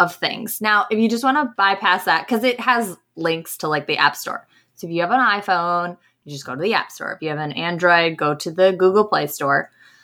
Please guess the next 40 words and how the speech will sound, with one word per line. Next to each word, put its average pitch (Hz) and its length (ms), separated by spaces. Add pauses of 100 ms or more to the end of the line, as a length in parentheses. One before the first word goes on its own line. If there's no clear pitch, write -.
(140)
and 196 180
just - 480
search 220 320
Sovereignty, 165 720
same 156 360
spelling 175 420
as 190 120
our 220 120
website. 185 480 (240)
And 202 500 (220)
you 202 160
can 208 140
download 180 360
the 160 140
app. - 320
The 214 180
app 226 160
is 285 180
free 202 280
to 202 120
download. 147 540 (160)
And 214 160
then 208 340
when 196 200
you 185 100
create 233 320
an 254 140
account, 196 480
we 208 220
give 175 160
you 180 220
our 156 160
free 160 280
account 262 520 (400)
automatically, 185 920
and 190 140
we 208 80
call 202 240
it - 120
Silver. 151 560